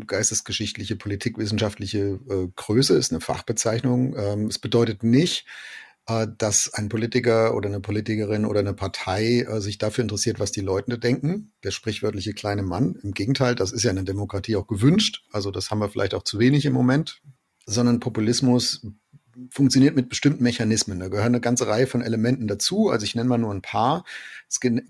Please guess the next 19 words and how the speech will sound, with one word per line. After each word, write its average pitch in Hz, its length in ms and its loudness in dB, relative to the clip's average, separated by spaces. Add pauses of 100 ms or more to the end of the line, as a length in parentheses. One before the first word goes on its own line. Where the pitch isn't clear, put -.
gehört 135 300 4
dazu, 147 320 2
dass 131 160 2
sich 127 140 -2
jemand 123 260 4
inszeniert 117 680 0
als - 300 -6
Anwalt 147 440 0
des 131 160 0
Volkes, - 760 -4
der 101 140 -4
sagt, 120 520 0 (360)
„Ich - 380 0
weiß 101 360 0
am 107 140 -6
besten, 117 500 -2
was 104 300 -2
das 101 240 -4
Volk 104 520 -8